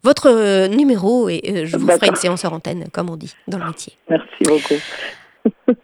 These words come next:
Speaker 2: <laughs>
Speaker 1: Alors, la chanson suivante, c'est une autre ambiance. Euh,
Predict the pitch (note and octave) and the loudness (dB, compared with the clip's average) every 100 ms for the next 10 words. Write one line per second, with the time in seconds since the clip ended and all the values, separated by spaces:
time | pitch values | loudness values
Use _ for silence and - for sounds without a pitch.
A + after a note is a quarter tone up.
0 | - - _ G3+ A#3 D4 G3+ E3 E3 D#3+ | -6 -8 _ -2 0 2 0 0 -4 -4
1 | E3 - - A3 - B3+ B3+ A#3 A3+ G#3 | -4 -2 -4 -4 -6 -6 -8 -10 -12 -14
2 | G3+ F#3 - - G#3 G#3 C4+ D4+ - _ | -10 -8 -6 -6 -10 -6 -8 -8 -12 _
3 | F#3+ F3 _ _ _ _ _ _ _ - | -12 -12 _ _ _ _ _ _ _ -16
4 | - G3 - A3 A#3+ - F3+ E3+ E3 E3+ | -12 -12 -10 -10 -10 -10 -10 -10 -10 -12
5 | - - _ _ _ _ _ - - - | -16 -18 _ _ _ _ _ -20 -20 -20
6 | _ _ - G3+ F#3+ F#3 F3+ E3+ E3+ | _ _ -8 -4 -4 -6 -8 -10 -14